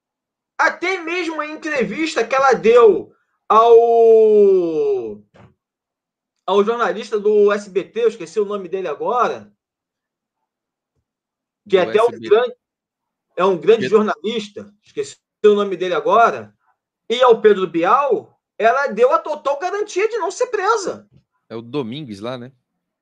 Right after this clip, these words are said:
Speaker 1: Eu esqueci o nome do jornalista, rapaz.
Speaker 2: Quem souber, deixa aí no comentário pra gente o nome do
Speaker 1: Eu esqueci o nome
Speaker 2: jornalista.
Speaker 1: do jornalista, que ela logo,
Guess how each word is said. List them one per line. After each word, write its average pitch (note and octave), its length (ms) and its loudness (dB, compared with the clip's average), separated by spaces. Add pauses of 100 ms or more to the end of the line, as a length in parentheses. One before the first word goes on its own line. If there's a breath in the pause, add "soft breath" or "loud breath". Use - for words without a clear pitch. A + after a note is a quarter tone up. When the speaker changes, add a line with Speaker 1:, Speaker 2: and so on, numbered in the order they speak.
(1800)
Speaker 1:
Eu E3+ 80 -4
esqueci G#3 360 -4
o B3+ 60 -8
nome B3 200 -12
do G3+ 80 -10
jornalista, G#3 720 -4
rapaz. G#2+ 760 -16 (600)
Speaker 2:
Quem B2+ 120 -16
souber, C3 340 -4
deixa D3 280 -6
aí D3 80 -6
no D3 100 -10
comentário A#2 520 -6
pra G#2 160 -8
gente F#2+ 380 -12
o F#2 60 -14
nome A2 200 -14
do A2+ 100 -14
Speaker 1:
Eu - 180 -4
esqueci A4+ 200 -2
o A4 40 4
nome A#4 80 -2
Speaker 2:
jornalista. G4+ 160 -10
Speaker 1:
do - 20 -18
jornalista, G#3 420 4
que A3 60 2
ela G#3 480 0
logo, B3+ 720 2